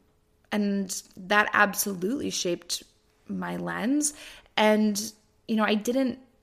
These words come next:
I didn't see things the same after, you know, a string of those experiences. I started to really see the world with a lot of sharp edges. And as a result, I tried to save myself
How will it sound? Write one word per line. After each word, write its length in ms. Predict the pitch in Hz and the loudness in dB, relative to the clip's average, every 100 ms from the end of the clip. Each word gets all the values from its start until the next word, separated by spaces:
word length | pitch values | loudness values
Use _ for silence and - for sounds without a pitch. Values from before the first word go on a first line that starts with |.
| _ _ _ _ _ _ _ _ - - - | _ _ _ _ _ _ _ _ -14 -12 -6
I 100 | 220 | -4
didn't 400 | 247 269 226 - | 0 -2 -2 -4
see 280 | - 233 226 | -4 -4 -4
things 440 | 208 202 190 - - | -4 -4 -4 -6 -8
the 80 | - | -8
same 440 | 196 208 190 180 - | -4 -2 -4 -6 -4
after, 640 | 180 180 - - - 202 - | -6 -6 -6 -4 -4 -6 -10
you 100 | 202 | -8
know, 300 | 196 - - - _ _ - | -6 -8 -10 -18 _ _ -8
a 60 | 202 | -4
string 260 | - 190 | -2 -4
of 80 | 190 | -4
those 160 | 185 196 | -4 -4
experiences. 800 | - - 208 240 - - - - | -6 -6 -4 -4 -4 -6 -6 -6
I 60 | |
started 340 | - 190 196 196 | -2 -2 -2 -4
to 100 | 220 | -2
really 160 | 214 | -2
see 260 | 214 - 202 | -2 -4 -4
the 120 | 190 | -4
world 560 | 180 180 196 196 185 - - - - | -4 -2 0 0 -2 -6 -16 -16 -8
with 160 | 202 | -4
a 60 | 202 | -2
lot 200 | 190 180 | 0 0
of 80 | 185 | -2
sharp 480 | - - 190 202 - - - - | -2 0 0 -2 -8 -18 -20 -6
edges. 440 | - 214 - - 196 | -4 -2 -2 -4 -4
And 100 | 190 | -2
as 160 | 196 | 0
a 60 | 202 | 0
result, 420 | 196 190 208 - | 0 0 -2 -2
I 80 | - | -6
tried 260 | - 196 190 | -4 -4 -4
to 100 | - | -2
save 360 | - 202 202 | -2 0 0
myself 720 | 202 190 180 - 233 240 196 | 0 -4 -4 -4 0 0 -2